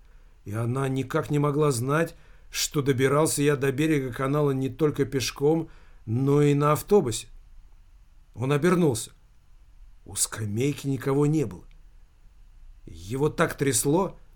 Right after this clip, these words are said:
до такой степени он плохо себя чувствовал, что, поразившись тому, как быстро Евлампия исчезла куда-то, он прошел еще шагов десять и лишь после этого остановился и стал всматриваться в окрестности.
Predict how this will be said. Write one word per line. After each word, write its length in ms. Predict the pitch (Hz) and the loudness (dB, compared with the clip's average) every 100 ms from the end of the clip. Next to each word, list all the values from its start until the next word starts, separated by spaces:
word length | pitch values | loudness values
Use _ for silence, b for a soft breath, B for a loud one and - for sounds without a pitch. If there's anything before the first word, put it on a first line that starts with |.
| - | -20
до 200 | - 117 | -8 -4
такой 280 | 151 - 175 | -2 0 0
степени 420 | - 208 180 160 | 2 0 0 0
он 120 | 156 | 0
плохо 280 | 143 170 147 | 0 0 0
себя 280 | 135 143 147 | -2 2 2
чувствовал, 420 | 147 214 - 143 | 2 -2 0 0
что, 340 | 127 160 143 120 B B - - | 0 0 0 -2 B B -20 -4
поразившись 720 | 147 143 147 165 160 160 147 | 0 2 2 0 0 -2 -2
тому, 300 | - 147 208 | 0 0 0
как 220 | 202 123 | 0 -2
быстро 400 | 113 202 - 131 | 0 0 0 -2
Евлампия 560 | 131 135 151 185 - 120 | -2 0 2 0 -2 -2
исчезла 540 | 117 - 214 185 156 | 0 2 2 2 2
куда-то, 480 | 117 147 135 113 - b b b b b b | 0 0 0 -2 -8 b b b b b b
он 220 | - 147 131 | -2 0 2
прошел 420 | 143 143 180 170 | 0 0 0 0
еще 260 | 143 - | 0 0
шагов 400 | 143 147 135 135 | 0 0 2 0
десять 420 | 113 165 165 180 b b b - | 0 0 2 0 b b b -6
и 80 | 147 | 0
лишь 240 | 160 - | 0 2
после 320 | 175 160 147 | 0 0 0
этого 220 | 180 156 | 0 2
остановился 840 | 151 - 139 139 147 190 185 175 165 B - | 0 0 -2 0 2 0 2 0 -2 B -8
и 100 | 160 | -4
стал 360 | 117 - 175 170 | -2 0 0 0
всматриваться 720 | - 160 180 165 170 165 160 | 0 0 -2 0 -2 -2 -2
в 60 | |
окрестности. 800 | 170 170 165 196 120 113 - - | -2 -2 -2 0 0 -4 -8 -14